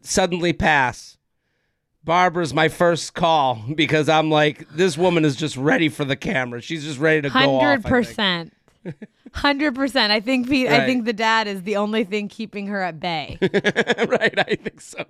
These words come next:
Speaker 1: too. Cringe Harrison Award winner. What was your cringy moment?
Speaker 2: I said, "Teresa not letting Gary speak at all." I, that was crazy to me.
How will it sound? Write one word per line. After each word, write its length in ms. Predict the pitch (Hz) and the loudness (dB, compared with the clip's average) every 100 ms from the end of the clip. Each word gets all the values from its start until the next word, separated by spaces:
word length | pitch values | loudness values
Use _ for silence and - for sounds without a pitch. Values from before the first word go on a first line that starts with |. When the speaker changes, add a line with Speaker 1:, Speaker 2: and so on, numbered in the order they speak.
| _ | _
Speaker 1:
too. 240 | - 139 127 _ _ _ _ _ 190 196 170 147 - | -20 -20 -20 _ _ _ _ _ -12 -12 -12 -18 -4
Cringe 320 | 220 262 240 | 0 0 0
Harrison 460 | 226 226 226 190 196 | 0 2 2 0 0
Award 380 | 175 175 156 | 2 2 2
winner. 240 | 151 143 131 | 2 0 0
What 160 | 147 | -2
was 160 | 160 135 | -2 -4
your 100 | 151 | -6
cringy 440 | 147 143 139 120 120 | -4 -4 -4 -6 -12
moment? 340 | 104 95 87 _ _ _ _ _ _ _ - | -16 -20 _ _ _ _ _ _ _ _ -2
Speaker 2:
I 120 | 240 | -2
said, 480 | 285 381 320 - - | 0 -2 -4 -8 -10
"Teresa 760 | - 302 240 302 - 392 370 294 - | -4 -2 -2 -4 0 0 0 -2 -6
not 340 | 196 233 - | -2 -2 0
letting 400 | 254 269 285 254 - - 170 | 2 2 0 -4 -12 -10 -2
Gary 540 | 208 233 240 233 220 - | 0 0 -2 -4 -8 -14
speak 540 | - - 226 220 - _ - | -20 -10 -8 -8 -12 _ -4
at 240 | 185 185 | -2 -2
all." 320 | - 156 76 - | -4 -8 -10 -6
I, 320 | 202 240 262 - _ _ | 0 0 0 -10 _ _
that 280 | 214 254 269 | -2 -2 -2
was 140 | 285 | -6
crazy 360 | - 247 240 208 | 0 2 4 2
to 100 | 185 | 0
me. 240 | 170 160 | -2 -6